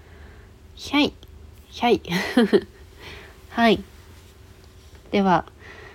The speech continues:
えー、初音さんとのラジオもよかったら聞いてください。こっちもウィンドウ、ウィンドウ、ウィンドウも変わらず愛していただけたら嬉しいです。では皆さん、またね。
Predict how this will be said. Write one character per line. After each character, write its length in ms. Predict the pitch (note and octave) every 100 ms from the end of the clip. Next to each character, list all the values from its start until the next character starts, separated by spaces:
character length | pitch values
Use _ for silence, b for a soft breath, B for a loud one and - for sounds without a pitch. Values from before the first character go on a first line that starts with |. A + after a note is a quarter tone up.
| B -
え 60 | G3+
ー、 280 | E3+ E3+ F3 - - - - - -
初 200 | - F#3
音 120 | E3+
さ 180 | - E3+
ん 40 |
と 140 | - E3
の 140 | E3
ラ 100 | D#3+
ジ 140 | D#3
オ 80 | D#3+
も 140 | D#3+ D#3
よ 100 | D#3+
か 120 | -
っ 40 |
た 160 | - -
ら 100 | -
聞 200 | - F3
い 20 |
て 120 | F3
く 120 | -
だ 140 | F3+ F3+
さ 200 | - A3
い。 120 | - - B B B B B B - -
こ 120 | - G3
っ 20 |
ち 140 | -
も 120 | D3+
ウ 40 | - F3
ィ 120 | F3
ン 20 |
ド 100 | E3
ウ、 20 | D#3
ウ 20 |
ィ 140 | E3
ン 20 |
ド 80 | E3
ウ、 40 | F3
ウ 20 |
ィ 140 | G#3+
ン 20 | A3
ド 140 | G3+
ウ 20 |
も 220 | E3 - -
変 120 | - D#3+
わ 40 |
ら 100 | D#3+
ず 140 | -
愛 160 | F3 F3+
し 80 | -
て 140 | F3
い 80 | E3+
た 100 | E3+
だ 140 | F3
け 100 | F3
た 160 | G3 G#3+
ら 100 | G3+
嬉 220 | G3 G3+
し 140 | - A#3+
い 40 |
で 160 | C4+ C#4
す。 220 | - - - - - B B B B B B - -
で 80 | G#3+
は 120 | G3+
皆 260 | G3 G3+ A3
さ 240 | - G3
ん、 80 | G3+ A3
ま 100 | G#3
た 180 | A#3+
ね。 460 | A#3+ A#3+ A#3+ A#3+